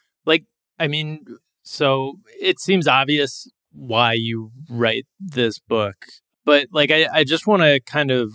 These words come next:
underline, because I, I do think people,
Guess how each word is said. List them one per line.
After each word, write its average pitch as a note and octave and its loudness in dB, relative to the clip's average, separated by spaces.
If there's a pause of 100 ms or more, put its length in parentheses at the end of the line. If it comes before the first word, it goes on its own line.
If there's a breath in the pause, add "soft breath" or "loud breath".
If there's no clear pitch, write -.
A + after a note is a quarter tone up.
underline, A#2+ 0
because C3 0
I, C3+ 2
I C#3 2
do D#3 0
think B2+ -4 (800)
people, C3+ 2